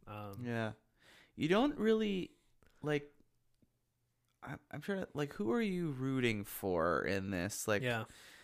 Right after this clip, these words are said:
Speaker 2: Selena's not really a good person,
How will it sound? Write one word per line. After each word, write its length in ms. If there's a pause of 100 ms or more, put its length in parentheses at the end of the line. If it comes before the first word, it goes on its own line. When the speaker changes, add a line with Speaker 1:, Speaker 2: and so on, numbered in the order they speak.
(360)
Speaker 2:
Selena's 560
not 420
really 340
a 60
good 540
person, 800